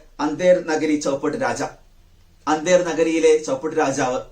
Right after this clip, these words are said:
അദ്ദേഹത്തിന്റെ വിചാരം ഞാനാണ് ഏറ്റവും നീതിമാൻ എന്നാണ്. അങ്ങനെ അദ്ദേഹത്തിന്റെ ഒരു നീതി വ്യവസ്ഥയുടെ ഒടുക്കത്തിൽ സംഭവിക്കുന്ന ഒരു പിഴവ്, ആ പിഴവിൽ നിന്നാണ്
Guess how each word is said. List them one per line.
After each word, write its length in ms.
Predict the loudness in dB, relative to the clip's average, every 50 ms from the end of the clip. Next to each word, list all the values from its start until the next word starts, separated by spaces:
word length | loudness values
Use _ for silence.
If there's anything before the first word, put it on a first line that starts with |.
| -20 -20 -20 -20 -20 -20 -20 -12 -8
അദ്ദേഹത്തിന്റെ 480 | -6 -2 0 2 2 2 4 4 4 4
വിചാരം 480 | 2 2 0 0 0 0 0 -4 -4
ഞാനാണ് 340 | -2 0 0 0 0 0 -2
ഏറ്റവും 320 | -2 -2 -2 -2 -2 -2
നീതിമാൻ 420 | -2 -4 -4 -2 2 2 2 2 2
എന്നാണ്. 300 | 0 -2 -2 -4 -4 -8 -12 -18 -20 -20 -20 -20 -20 -20 -20 -20 -18 -12 -6
അങ്ങനെ 200 | -4 -2 -2 0
അദ്ദേഹത്തിന്റെ 560 | 0 0 0 0 -2 -2 2 2 2 4 2
ഒരു 240 | 2 0 0 0 -2
നീതി 560 | -2 -4 -4 -4 -2 0 2 2 2 0 -6 -14 -12 -4
വ്യവസ്ഥയുടെ 640 | 0 0 2 0 0 -2 -2 0 2 2 2 2 2 2
ഒടുക്കത്തിൽ 480 | 2 2 2 0 0 0 0 -2 -4
സംഭവിക്കുന്ന 760 | -4 -4 -2 -2 0 0 0 -2 -2 -2 -2 -2 -4 -4 -6 -6
ഒരു 140 | -4 -4 -4
പിഴവ്, 400 | -2 -2 0 2 2 2 2 0 -2 -6 -12 -20 -20 -20 -20 -20 -20 -20 -20 -20 -20 -14 -4 0
ആ 120 | 0 2
പിഴവിൽ 360 | 2 2 4 4 4 4 2 0
നിന്നാണ് 580 | 0 2 2 2 2 0 -4 -6 -10 -18 _